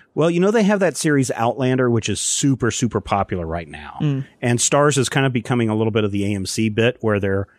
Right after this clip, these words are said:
Speaker 1: they found a property
Speaker 2: Building
Speaker 1: that really
Speaker 2: something.
Speaker 1: works for 'em, and they're starting to build it, and people
Speaker 2: Mm.
Speaker 1: are starting to take notice of, of this. So, yeah, I, I, I'm, to be honest, I am really amazed at, you know, when Matthew and I grew up,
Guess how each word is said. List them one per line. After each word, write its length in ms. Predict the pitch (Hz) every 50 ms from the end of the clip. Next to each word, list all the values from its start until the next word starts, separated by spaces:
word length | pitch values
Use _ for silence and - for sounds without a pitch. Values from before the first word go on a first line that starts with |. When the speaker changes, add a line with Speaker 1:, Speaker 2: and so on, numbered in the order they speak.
| _ _ _ _
Speaker 1:
they 140 | - - 98
found 260 | - - 117 113 120
a 60 | 113 104
property 400 | - - 110 107 107 123 120 117
Speaker 2:
Building 200 | 110 104 104 107
Speaker 1:
that 60 | 113
really 200 | 120 127 127 131 123
Speaker 2:
something. 60 | 107
Speaker 1:
works 240 | 107 117 123 120 -
for 180 | - 127 127 131
'em, 80 | 131
and 80 | 120 104
they're 100 | 101 90
starting 340 | - - - 110 110 110 107
to 80 | 95 85
build 320 | 80 92 92 95 104 107
it, 120 | 120 123 -
and 140 | - 101 -
people 180 | 156 156 151 151
Speaker 2:
Mm. 60 | 107
Speaker 1:
are 40 | 101
starting 300 | - - 110 104 107 98
to 80 | 90
take 240 | - - 110 95 -
notice 380 | 95 90 90 107 123 120 - 139
of, 280 | 127 127 123 120 - _ -
of 220 | 127 123 120 117
this. 380 | 120 123 123 135 147 - - - _ _ _ _ _ _ _
So, 280 | - - - 123 117 110 - _ _ _ _ _ _ _ _ _ _ _ _ _
yeah, 220 | - 107 127 151 135
I, 180 | 107 113 131 - -
I, 100 | 156 151 -
I'm, 260 | 147 151 202 247 262 240 - - -
to 80 | - 175
be 100 | 147 156
honest, 260 | 160 208 240 208 -
I 120 | 190 156 190
am 180 | 196 175 151
really 220 | 143 156 165 160 151
amazed 380 | 135 131 131 135 139 127 - -
at, 360 | - 117 120 117 110 107 - _ _ _ _ _ _ _ _ _ _ _ _ _ _ -
you 120 | - 135
know, 220 | 127 117 110 113 -
when 300 | - 120 117 127 139 127
Matthew 300 | 127 151 196 220 208 190
and 60 | 160 147
I 80 | 135
grew 260 | 123 - 127 127 127 120
up, 220 | 117 113 - _